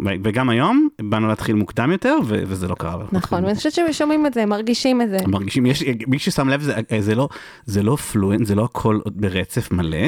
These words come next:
Speaker 1: יש, אנחנו לפעמים <laughs> עושים הפסקה, ואז יש קטעים בסוף שפשוט מישהו מאיתנו ישן.
Speaker 2: <laughs>
Speaker 1: אז פעם שעברה, לדעתי, זה הסוף של הפרק.
Speaker 2: מישהי,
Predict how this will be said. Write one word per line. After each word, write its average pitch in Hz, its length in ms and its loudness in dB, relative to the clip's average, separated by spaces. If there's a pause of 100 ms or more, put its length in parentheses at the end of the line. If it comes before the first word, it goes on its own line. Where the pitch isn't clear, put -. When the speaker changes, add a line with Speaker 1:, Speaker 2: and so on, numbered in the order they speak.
Speaker 1:
יש, 107 180 0
אנחנו 104 160 -2
לפעמים 107 500 2 (240)
<laughs> - 280 -12
עושים 127 260 2
הפסקה, 127 500 0
ואז 131 180 2 (420)
יש 135 160 0
קטעים 123 280 2
בסוף 139 280 0
שפשוט 120 220 -2 (240)
מישהו 110 340 2
מאיתנו 101 220 2
ישן. 92 500 -2 (220)
Speaker 2:
<laughs> - 240 4
Speaker 1:
אז 101 80 0
פעם 113 200 2
שעברה, 110 300 2
לדעתי, 104 260 2
זה 107 100 2
הסוף - 300 2
של 240 60 6
הפרק. 240 100 8
Speaker 2:
מישהי, 226 460 2